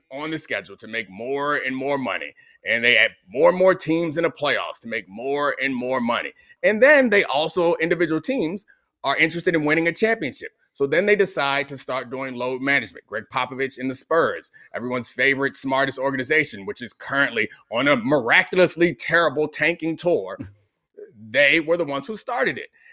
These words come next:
And so these are things, initiatives that were put forth by management. And while, why Charles Barkley and many others are using this as an opportunity to come down on the players is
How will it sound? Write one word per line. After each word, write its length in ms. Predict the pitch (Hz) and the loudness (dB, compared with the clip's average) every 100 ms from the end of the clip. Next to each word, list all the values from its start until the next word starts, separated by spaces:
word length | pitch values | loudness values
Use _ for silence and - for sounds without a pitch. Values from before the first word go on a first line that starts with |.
| - | -12
And 120 | 160 | -4
so 260 | 190 160 120 | -2 -2 -4
these 300 | 131 233 262 | -4 -2 -2
are 100 | 240 | -2
things, 360 | 226 190 165 151 | -4 -6 -6 -8
initiatives 580 | 143 220 233 127 104 - | -2 0 0 -4 -10 -8
that 100 | 139 | -6
were 100 | 139 | -2
put 200 | - 226 - | 0 0 0
forth 300 | 180 127 - _ _ | -4 -4 -8 _ _
by 520 | 107 98 151 208 214 214 - | -12 -4 -2 0 0 0 -4
management. 520 | 120 165 208 160 107 - | -2 2 2 -2 -8 -12
And 160 | 131 123 | -12 -8
while, 380 | 143 185 196 - | -2 -2 -2 -4
why 260 | 117 165 196 | -6 -2 -2
Charles 380 | - 190 175 135 | -2 -2 -2 -2
Barkley 520 | 139 160 147 127 131 - _ | -6 -6 -6 -6 -6 -10 _
and 220 | 175 220 | 0 2
many 240 | 254 320 220 | 2 2 2
others 400 | 131 123 160 - - | 0 -2 -6 -8 -10
are 280 | 147 147 143 | -4 -2 -2
using 400 | 123 190 160 151 | -2 -4 -2 -2
this 180 | 185 170 | -2 -2
as 120 | 139 | -6
an 80 | 123 | -6
opportunity 680 | 170 156 131 196 196 156 | -6 -6 -6 -4 -2 -2
to 60 | 139 | -4
come 220 | 180 185 | -6 -4
down 180 | 165 160 | -4 -4
on 80 | 151 | -4
the 80 | |
players 420 | - 226 220 180 180 - - - | -6 -4 -2 -2 -6 -14 -20 -2
is 380 | 175 170 147 | -2 -2 -6